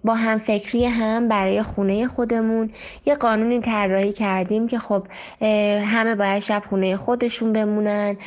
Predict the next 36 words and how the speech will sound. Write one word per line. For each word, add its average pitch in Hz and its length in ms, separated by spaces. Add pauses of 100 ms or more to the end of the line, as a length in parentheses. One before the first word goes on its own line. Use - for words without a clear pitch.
(240)
و 208 60
کسی 214 280
نباید 226 420
جای 220 220
دیگه 208 240
ای 202 140
باشه، 196 640 (420)
ام، 208 420
حالا 220 200
کودک 214 380
هم 208 180
دخیل 190 380
بوده 226 280
توی 220 180
این، 208 380
اه، 202 200
تصمیم 202 480
گیری 196 180
و 196 140
مشارکت 190 720
یا 226 140
اصلاً 226 420 (420)
تحت 269 280
هر 240 300
عنوانی 214 760
شرایط 196 760
خاص 214 360
خانواده 190 720
شما 190 540 (340)
این 285 160
اجازه 208 380
رو 202 160
نمیده، 240 480
شاید 214 300
به 214 80
خاطر 196 560